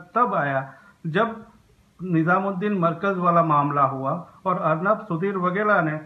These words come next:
कोविड का एकदम communal जहर फैलाने के लिए इस्तेमाल किया। अब ये communal जहर मैंने जो कहा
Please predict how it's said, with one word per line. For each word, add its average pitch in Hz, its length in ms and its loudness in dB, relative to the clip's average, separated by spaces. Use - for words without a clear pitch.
कोविड 202 440 -2
का 208 640 0
एकदम 196 480 -4
communal 190 540 0
जहर 156 320 0
फैलाने 175 440 2
के 170 140 -6
लिए 160 220 -4
इस्तेमाल 165 500 0
किया। 123 340 -14
अब 180 140 -6
ये - 140 -2
communal 190 500 0
जहर 147 260 0
मैंने 202 300 -2
जो 208 160 -2
कहा 190 300 4